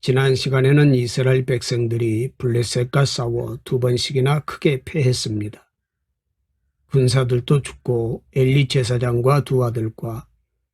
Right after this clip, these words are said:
자부까지 다 죽고 또 하나님의 법궤까지 빼앗겨 버렸습니다.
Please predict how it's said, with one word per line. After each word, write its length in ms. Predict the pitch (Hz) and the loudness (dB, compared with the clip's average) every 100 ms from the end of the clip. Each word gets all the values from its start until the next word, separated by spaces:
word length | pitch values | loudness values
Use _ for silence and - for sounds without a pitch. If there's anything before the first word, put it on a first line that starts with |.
| _ | _
자부까지 640 | - 113 113 117 123 151 | -8 -4 -4 -2 2 2
다 380 | - 117 120 139 | 0 -6 0 0
죽고 460 | 139 - - 113 117 _ _ _ _ _ _ _ _ | 0 -6 -10 -10 -12 _ _ _ _ _ _ _ _
또 120 | 143 | 0
하나님의 540 | 120 143 135 147 151 147 | 4 4 6 6 4 2
법궤까지 800 | 127 - 135 127 123 156 160 | -4 4 2 4 -2 2 2
빼앗겨 440 | - 131 113 - 143 | 0 -2 -2 0 2
버렸습니다. 800 | 123 113 107 - 101 98 - | 2 -2 -4 -4 -6 -6 -12